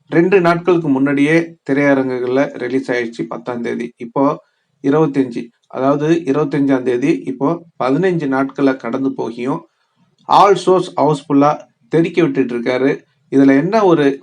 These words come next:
ஃபென்டாஸ்டிக் அப்படின்னாக்கா, புதிய படங்களே ஹவுஸ்ஃபுல் ஆகல, தலைவருடைய தளபதி re-release ஹவுஸ்ஃபுல் ஷோஸா ஓடிட்டு இருக்கு. இதுதாங்க அற்புதம், அதிசயம். இதோ வாங்க, எல்லா எவிடன்ஸும் உங்களுக்கு இணைச்சிருக்கேன். தளபதி ஆயிரத்தி தொள்ளாயிரத்தி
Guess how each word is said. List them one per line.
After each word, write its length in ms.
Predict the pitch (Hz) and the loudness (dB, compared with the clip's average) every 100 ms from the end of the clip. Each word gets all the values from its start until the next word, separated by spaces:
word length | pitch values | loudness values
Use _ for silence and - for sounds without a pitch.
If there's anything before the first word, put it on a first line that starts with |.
| - | -6
ஃபென்டாஸ்டிக் 600 | 135 135 165 160 151 135 | -4 0 0 0 -6 -4
அப்படின்னாக்கா, 680 | 120 135 135 127 127 120 135 _ _ _ | -2 -2 -2 -2 -2 -2 -6 _ _ _
புதிய 360 | 156 170 233 233 | 2 4 4 4
படங்களே 400 | 180 165 165 160 | 2 4 4 4
ஹவுஸ்ஃபுல் 400 | 151 160 165 143 | 2 0 0 2
ஆகல, 440 | 127 120 139 151 - _ _ 139 | 2 2 0 -2 -6 _ _ -2
தலைவருடைய 800 | 143 175 160 147 139 131 120 - _ _ _ _ _ | 2 4 2 4 4 4 2 -6 _ _ _ _ _
தளபதி 520 | 151 180 214 190 151 | 2 2 2 4 4
re-release 800 | 135 170 180 160 147 139 - - | 6 6 6 4 2 -2 -8 -2
ஹவுஸ்ஃபுல் 380 | 156 170 170 165 - | 0 0 0 0 2
ஷோஸா 280 | 135 131 143 | 0 0 0
ஓடிட்டு 340 | 123 123 131 | 0 2 0
இருக்கு. 460 | 117 113 120 139 - _ _ - | -2 -6 -2 -2 -4 _ _ -2
இதுதாங்க 540 | 135 147 156 160 151 | 0 2 0 0 -4
அற்புதம், 520 | - 135 - 139 143 139 | -4 -6 -2 -2 -2 -6
அதிசயம். 600 | 120 127 135 123 110 - _ _ _ - | -8 -6 -4 -6 -6 -14 _ _ _ -4
இதோ 140 | 131 | -2
வாங்க, 540 | 120 127 139 147 - - | 0 0 2 0 -2 -8
எல்லா 340 | 123 139 165 | -6 0 4
எவிடன்ஸும் 480 | 151 135 139 151 139 | 4 4 4 0 -2
உங்களுக்கு 320 | 135 123 120 | -2 -2 -2
இணைச்சிருக்கேன். 560 | 131 135 131 117 131 139 | -4 -2 -4 -2 -4 0
தளபதி 580 | 180 220 190 143 131 - | 2 2 2 0 -2 -2
ஆயிரத்தி 560 | 156 196 247 240 226 180 | 0 2 4 2 0 0
தொள்ளாயிரத்தி 720 | 160 180 185 160 139 190 | 2 4 4 2 0 -2